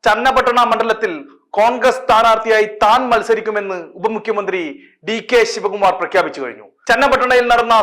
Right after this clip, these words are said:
സ്വാതന്ത്ര്യ ദിനാഘോഷ പരിപാടികൾക്ക് ശേഷം മാധ്യമപ്രവർത്തകരുടെ ചോദ്യത്തോടെയായിരുന്നു കർണാടക കോൺഗ്രസ് അധ്യക്ഷൻ കൂടിയായ ഡി കെ ശിവകുമാറിന്റെ പ്രതികരണം. നിലവിൽ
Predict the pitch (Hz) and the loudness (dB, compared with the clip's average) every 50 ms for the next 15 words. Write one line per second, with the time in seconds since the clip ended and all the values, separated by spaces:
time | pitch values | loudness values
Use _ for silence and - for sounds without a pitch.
0 | - - 214 226 226 226 226 226 226 226 220 214 214 214 220 214 214 202 208 214 | 2 2 2 2 2 0 0 0 2 2 2 2 2 0 -2 -2 0 2 4 4
1 | 214 220 220 214 - - - 220 202 220 214 190 165 - - - _ _ _ - | 4 4 2 0 0 0 -2 -2 0 0 -2 -2 -4 -8 -18 -20 _ _ _ 0
2 | 165 190 226 240 240 254 240 240 240 233 226 220 220 220 - 214 220 214 214 208 | 2 4 4 4 2 0 -2 -2 0 0 2 0 0 0 0 0 2 2 2 2
3 | 202 202 - 220 208 208 226 214 220 220 208 202 190 190 185 185 175 147 127 - | 0 -2 0 0 0 0 2 2 2 2 4 4 2 2 0 -2 -6 -8 -8 -12
4 | - _ _ _ _ - 185 185 202 220 220 214 202 208 196 - 196 196 196 202 | -16 _ _ _ _ 0 0 2 2 2 2 4 2 2 2 0 -2 -2 -2 -2
5 | 180 196 180 180 - 208 190 180 190 196 185 185 185 180 170 151 120 - - - | -4 -6 -6 -6 -8 -6 -4 -2 0 2 2 2 2 2 0 0 -2 -6 -10 -16
6 | - _ _ 139 175 214 - - 226 202 208 - 208 180 196 190 196 190 180 180 | -20 _ _ -8 -8 -6 -4 -2 -2 -2 -2 -4 -8 -6 -4 -2 0 0 0 0
7 | 170 - 160 - 151 135 143 135 123 113 110 - - _ _ - 190 233 262 277 | 0 -4 -6 -8 -8 -10 -12 -12 -12 -12 -12 -16 -20 _ _ -4 0 2 2 2
8 | 294 | 2